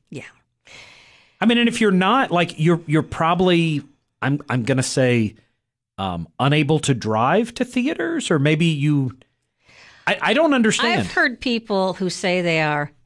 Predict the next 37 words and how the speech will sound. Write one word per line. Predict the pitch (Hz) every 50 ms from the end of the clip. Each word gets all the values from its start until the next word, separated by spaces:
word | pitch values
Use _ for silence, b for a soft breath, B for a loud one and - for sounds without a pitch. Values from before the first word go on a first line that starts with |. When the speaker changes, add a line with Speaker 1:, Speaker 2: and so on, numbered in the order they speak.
| _ _ -
Speaker 1:
air | 175 165 165
quotes, | 160 - 170 151 151 - - - - _ _ _
"not | 165 165 165 170 170 - _ _
interested." | 175 180 190 - 202 208 - - 254 247 254 254 - _ _ _ _ _ _ _ _ B
<sighs> | B B B B B B B B B B B _ _ _ _ _ _ _ _ _ _ _ _ _ _ _ _ _ _ _ - - _ _ -
Speaker 2:
But | 202
Speaker 1:
And | 202 208
then | 220 233
Speaker 2:
the | 226 220
Speaker 1:
I | 202
just | 180 180 160 -
tune | - - 165 143
out. | 135 127
Speaker 2:
But | 175 185 147
Godzilla | 135 185 180 180 175 135 147 190 208 202 196 -
thinks | - 190 185 170 170 -
that | - 160 156 151 -
it's | 165 180 175 - -
got, | - 180 175 170 160 135
they're | 151 180 185
like, | 180 190 165 156 208
"Oh, | 254 262 233 185
yeah, | 151 143 165 185 170 135 117 113
like, | 104 123 160 165 156 B B B B -
we're | 226 277
gonna | 294 302 247
take | 180 - - 220 196 170 -
the | 156
scraps | - - - - 175 190 190 185 180 151 - -
left | 190 190 180 180 -
over | 185 175 175 165 147 165
from | 151 - 160 139 127
Avengers | 120 113 104 127 156 175 175 165 143 165 175 156 165 160 151 143 127
and | 139 113 110
Star | - - - - 262 233 226 196 202 165
Wars. | 156 135 127 117 107 104 -
Like, | 180 147 - B